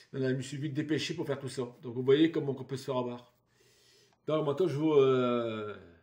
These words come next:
voilà ce qui reste sur mon fameux P C. Il reste encore tout ça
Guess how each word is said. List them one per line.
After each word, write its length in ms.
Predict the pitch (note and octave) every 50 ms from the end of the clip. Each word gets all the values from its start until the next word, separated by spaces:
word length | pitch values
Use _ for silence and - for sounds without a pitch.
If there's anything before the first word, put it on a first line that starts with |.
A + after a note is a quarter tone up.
| _ _ _ _ _ -
voilà 160 | B2+ C#3+ C#3+
ce 80 | -
qui 160 | - - D#3+ D3
reste 240 | E3 E3 D#3 -
sur 840 | - - - - - - - - - - - - - - - - A3 G#3+
mon 140 | G3+ F#3
fameux 380 | - - F3+ E3+ E3 E3 D#3+ -
P 120 | - D3
C. 440 | B2+ - - E3 F#3 A3 B3 - - _ _ _ _ _ _ _ _ _ _ _ _ _ _ _ -
Il 80 | B2
reste 320 | B2+ C#3+ E3 E3+ E3 - -
encore 280 | D#3+ D#3 - D#3+ D#3+
tout 140 | - - G#3
ça 420 | F3+ - G#3 G#3 G#3+ G#3 - -